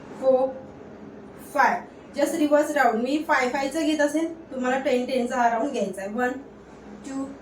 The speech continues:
थ्री, फोर, फाय. आता इथे नेक्स्ट या पोझिशनला. वन, टू, थ्री, फोर,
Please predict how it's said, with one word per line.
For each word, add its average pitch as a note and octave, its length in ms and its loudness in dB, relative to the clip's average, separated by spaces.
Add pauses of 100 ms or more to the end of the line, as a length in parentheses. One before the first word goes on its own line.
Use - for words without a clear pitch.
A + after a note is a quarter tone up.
(560)
थ्री, C#4 380 -6 (540)
फोर, C4 260 6 (580)
फाय. B3+ 260 2 (340)
आता B3 180 2
इथे E4 340 2
नेक्स्ट - 600 -2
या C4 120 4
पोझिशनला. G#3+ 540 -2
वन, B3+ 360 -2 (840)
टू, D4+ 200 0 (920)
थ्री, D4+ 380 -4 (720)
फोर, D4+ 180 4